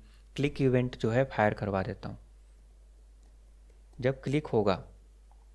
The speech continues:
तो हमारा एक फंक्शन कॉल होगा और उस फंक्शन का नेम है, हम लोग ये जो काम कर रहे हैं ये नॉर्मल के अंदर कर रहे हैं, मीन्स चाइल्ड कंपोनेंट के अंदर।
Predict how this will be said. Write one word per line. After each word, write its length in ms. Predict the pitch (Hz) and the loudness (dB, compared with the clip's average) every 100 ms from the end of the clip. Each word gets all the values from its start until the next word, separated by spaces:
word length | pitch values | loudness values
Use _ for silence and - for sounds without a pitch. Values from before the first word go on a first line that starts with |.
| - - - - - - - - - - - - - - - | -20 -20 -20 -20 -20 -20 -20 -20 -20 -20 -20 -20 -20 -16 2
तो 400 | 131 131 143 - - - | 4 6 4 -4 -20 -6
हमारा 400 | 113 113 113 131 | 0 4 8 8
एक 200 | 131 - | 6 4
फंक्शन 320 | 113 113 147 | -2 0 -4
कॉल 260 | 131 110 101 | 2 4 4
होगा 260 | 101 123 151 - - | 2 0 -2 -10 -4
और 160 | 107 | -2
उस 120 | 113 - | -2 -2
फंक्शन 380 | 110 107 127 | -6 -2 -2
का 120 | 127 110 | -2 -2
नेम 300 | 110 107 104 | -2 -2 -4
है, 220 | 101 139 - - - - - - - - - | -6 -8 -12 -20 -20 -20 -20 -20 -20 -16 -4
हम 180 | 107 110 | -2 2
लोग 300 | 117 117 - - - - - - - - - - - | 2 2 -4 -20 -20 -20 -20 -20 -20 -20 -20 -20 -6
ये 220 | 123 117 135 | 0 4 4
जो 140 | 143 | 4
काम 260 | 127 120 123 | 4 4 6
कर 180 | 117 | 4
रहे 180 | 113 120 | 4 2
हैं 100 | 151 - | 0 0
ये 220 | 113 123 - - | 0 0 -2 0
नॉर्मल 400 | 104 104 113 117 | 4 4 4 0
के 100 | 110 | 0
अंदर 200 | 104 101 | 0 0
कर 140 | 98 | 0
रहे 100 | 101 | 0
हैं, 80 | 113 | -2
मीन्स 220 | 120 - | -4 2
चाइल्ड 240 | 107 107 | 6 6
कंपोनेंट 440 | 107 104 104 101 95 | 4 -2 -2 -4 -4
के 100 | 101 | -8
अंदर। 260 | 90 92 | -8 -8